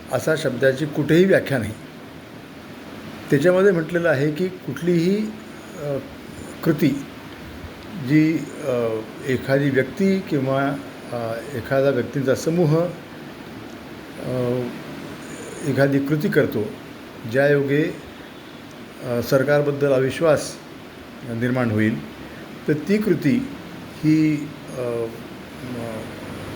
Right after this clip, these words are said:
त्याच्यावरती कारवाई केली जाईल. आणि कारवाई म्हणजे, अ, त्याच्यामध्ये जे जे कोण संबंधित असतील, अ,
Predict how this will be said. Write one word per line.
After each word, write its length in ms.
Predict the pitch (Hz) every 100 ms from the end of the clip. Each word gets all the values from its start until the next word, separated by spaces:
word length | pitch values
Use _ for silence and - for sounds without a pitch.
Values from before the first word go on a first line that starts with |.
| - -
त्याच्यावरती 380 | 123 131 131 139
कारवाई 320 | 131 123 143
केली 220 | 143 151
जाईल. 240 | 156 160 196 - - - - - - - -
आणि 160 | 147 147
कारवाई 540 | 143 131 147 165 143 139 - - - -
म्हणजे, 540 | 123 131 139 143 143 139 - - -
अ, 240 | 117 113 107
त्याच्यामध्ये 540 | 127 127 135 131 135 127
जे 200 | 123 123
जे 160 | 139
कोण 340 | 139 143 131 117 - - - - - - - - -
संबंधित 420 | 135 131 143 135
असतील, 520 | 98 - 123 95 - - - - - - - - - - - - - 143
अ, 260 | 123 120